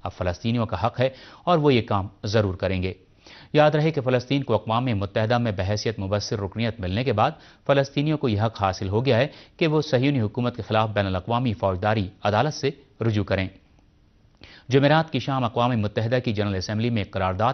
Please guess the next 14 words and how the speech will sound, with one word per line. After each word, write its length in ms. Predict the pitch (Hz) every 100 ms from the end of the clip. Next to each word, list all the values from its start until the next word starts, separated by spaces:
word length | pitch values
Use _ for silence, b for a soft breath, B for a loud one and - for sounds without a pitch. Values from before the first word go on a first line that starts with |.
| -
کے 80 | 95
ذریعے 280 | 92 101 139 B B -
فلسطین 420 | 139 143 - 156
کو 120 | 147
بحیثیت 500 | 101 101 113 - 117
مبصر 460 | 95 90 107 - 92 - b b
اقوام 380 | - - 123 139
متحدہ 480 | 147 104 110 113 127 -
کی 100 | 95
رکنیت 340 | 92 107 90 - _
حاصل 360 | - 131 123 104
ہو 160 | 95 92
گئی 140 | 92
ہے۔ 100 | 92